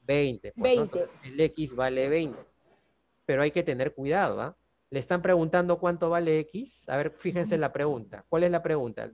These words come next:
Speaker 1: Regresamos al enunciado.
Speaker 2: No, no, no pregunta, no pregunta eso.
Speaker 1: No pregunta eso. A ver, vamos a ver qué pregunta. Vamos a ver qué pregunta. Acá dice,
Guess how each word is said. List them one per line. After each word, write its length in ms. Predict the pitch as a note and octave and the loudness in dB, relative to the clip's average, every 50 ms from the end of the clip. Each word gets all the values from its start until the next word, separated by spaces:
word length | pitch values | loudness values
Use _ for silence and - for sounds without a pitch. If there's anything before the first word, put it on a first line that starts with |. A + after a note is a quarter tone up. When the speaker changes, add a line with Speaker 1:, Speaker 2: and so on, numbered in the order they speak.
| - _ | -14 _
Speaker 1:
Regresamos 640 | - C#3+ C#3 C3 C3 C3 C3+ - E3+ E3 E3+ E3 E3 | -8 -6 -4 -2 -2 -2 -2 -2 -2 0 0 0 0
al 100 | D#3+ D3 | 0 -2
enunciado. 500 | C#3 C3 A#2+ A#2+ - G#3+ A3 - A3 A3 | -2 -2 -4 -6 -4 -2 0 0 0 0
Speaker 2:
No, 140 | G#3+ A3 A3 | -2 -4 -4
no, 140 | A3 B3 B3+ | -4 -2 -2
no 60 | A#3+ | 0
pregunta, 560 | - B3+ A#3+ A3 A3 B3 B3 A3+ - G#3+ G3 F#3+ | 0 2 2 2 2 0 0 -2 -4 -6 -6 -6
no 200 | G3+ A3+ A3+ A3 _ _ _ _ | -6 -8 -10 -16 _ _ _ _
pregunta 480 | G#3 G#3 F#3+ G3 G#3 G3 - F#3 F3 F3 | -6 -4 -4 -4 -6 -4 -2 -2 0 0
eso. 400 | F3 E3+ F3 - - E3 - _ _ _ | 0 -2 -4 -6 -14 -20 -20 _ _ _
Speaker 1:
No 160 | - C#3+ D3 - | -4 -4 -2 0
pregunta 560 | D3+ C#3+ B2 B2 C3+ C3 A#2+ - A#2 G#2+ A#2 | 2 2 2 2 2 -2 -2 -2 0 2 2
eso. 380 | C#3+ F3 E3 - - G#2 - _ | 2 2 0 -2 -8 -18 -12 _
A 80 | A#2 | -4
ver, 100 | B2 C3+ | -2 -2
vamos 240 | C#3 C#3+ C#3+ C#3+ - | -2 -2 -4 -4 -2
a 60 | C#3+ | 0
ver 140 | C3+ C#3 C3+ | 0 0 0
qué 100 | - D3 | 0 -4
pregunta. 400 | - C#3+ C#3+ C#3+ B2+ A2 G2+ - _ _ _ _ _ _ _ _ _ _ _ _ _ | -2 0 0 0 0 -2 -4 -8 _ _ _ _ _ _ _ _ _ _ _ _ _
Vamos 260 | - B2 B2 C3 B2+ - | -8 -6 -4 -4 -2 0
a 20 | C3+ | 0
ver 160 | B2+ B2+ B2+ | 0 0 0
qué 80 | C#3+ A#2+ | -2 -4
pregunta. 560 | - C3+ C3 B2+ C3 B2+ A#2+ - D3 D#3+ - | 0 0 0 2 0 -2 -2 -2 -2 -2 -2
Acá 180 | C3 - C#3+ C3+ | -2 0 2 4
dice, 440 | C#3 C#3+ C3 - D3 D3 D3+ - | 4 2 2 2 2 2 2 0